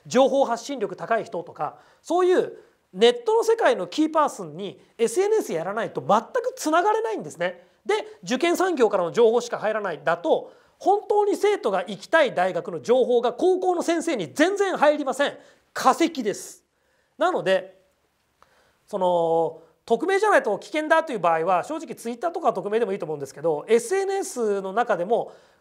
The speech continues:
大学教授がたくさんやってるFacebookだけはやった方がいいと思います。で、できる限り、自分の学校の外の世界の優れた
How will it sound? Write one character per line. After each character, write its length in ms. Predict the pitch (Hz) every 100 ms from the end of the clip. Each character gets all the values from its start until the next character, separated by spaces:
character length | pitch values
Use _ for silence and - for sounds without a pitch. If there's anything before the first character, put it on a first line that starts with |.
| _
大 260 | 165 294 381
学 260 | 415 403 -
教 180 | 453
授 160 | 370 226
が 100 | 170
た 140 | 185
く 60 | -
さ 140 | -
ん 80 | 320
や 120 | 165
っ 80 | 156
て 100 | 262
る 100 | 185
Facebook 500 | 269 359 359 392 370
だ 160 | 160 156
け 80 | 214
は 80 |
や 120 | 147 165
っ 40 |
た 100 | 269
方 80 | 226
が 80 | 151
い 40 |
い 40 |
と 60 | -
思 100 | 107
い 40 |
ま 100 | 98
す。 160 | - - _ -
で、 260 | 349 302 - _ _
で 180 | 160 240
き 120 | 240
る 100 | 392
限 260 | 403 427 349
り、 320 | 370 320 - - _ _ _ _
自 220 | 147 202
分 240 | 247 440 480
の 120 | 427
学 260 | 330 311 -
校 180 | 339
の 80 | 320
外 300 | - 453 494
の 100 | 330
世 120 | 240 233
界 240 | 196 180
の 180 | 262 247 - 233
優 200 | 240 453
れ 100 | 330
た 300 | 202 190